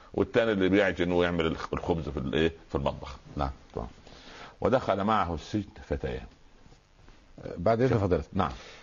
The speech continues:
Speaker 2: يعني هم فتيان ويوسف فتى.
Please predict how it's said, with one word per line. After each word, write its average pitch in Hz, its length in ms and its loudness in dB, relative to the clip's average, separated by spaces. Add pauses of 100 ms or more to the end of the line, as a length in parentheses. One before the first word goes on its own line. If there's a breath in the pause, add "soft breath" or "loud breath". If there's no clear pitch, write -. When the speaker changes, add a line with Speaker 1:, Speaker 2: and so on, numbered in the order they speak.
Speaker 2:
يعني 120 300 4
هم 185 180 4
فتيان 117 440 4 (520)
ويوسف 160 400 2
فتى. 117 260 0